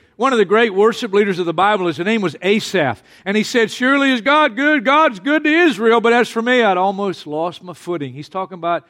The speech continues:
his faith footing. He looked around at people who weren't serving God. He looked around at the non-Christian world, and he said, "Everything seems to be going fine for them. How come I'm going through what I'm going through?" And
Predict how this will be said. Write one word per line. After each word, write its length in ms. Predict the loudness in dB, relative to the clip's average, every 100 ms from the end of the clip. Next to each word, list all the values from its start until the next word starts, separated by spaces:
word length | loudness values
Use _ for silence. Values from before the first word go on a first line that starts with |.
| _ -10
his 160 | -10
faith 440 | -10 -6 -2 -2 -4 _
footing. 460 | _ -12 -12 -14 _ _ _ _ _ _ _ _ _
He 140 | 0 2
looked 300 | 2 0 -2
around 420 | 0 2 2 0
at 140 | -2
people 280 | -2 0 2
who 120 | 2
weren't 260 | 2 0 -2
serving 420 | 0 2 2 0
God. 420 | 2 4 4 2 -4 -2
He 100 | 0
looked 280 | 2 2 0
around 300 | 0 2 0
at 80 |
the 80 | -2
non-Christian 800 | -2 2 2 0 -2 -2 -4 -2
world, 420 | 4 4 4 2 -4 -8
and 120 | -4
he 60 | -4
said, 360 | 0 -2 -2 -8 _
"Everything 300 | -8 -6 -6
seems 240 | -8 -10 -10
to 80 |
be 100 | -10
going 240 | -8 -8 -8
fine 380 | -10 -8 -8 -8
for 160 | -8
them. 540 | -6 -4 -2 -4 -8 -20 _ _ _ _ _ _ _ _ _
How 320 | -12 -2 0 0
come 300 | -4 -4 -2
I'm 240 | -2 -2
going 240 | -4 -4
through 220 | -4 -4 -2
what 120 | -2
I'm 200 | -2 -4
going 280 | -6 -8 -12
through?" 240 | -18 -20 _ _ _ _ _ _ _ _ _ _ _
And 420 | -2 0 0 -4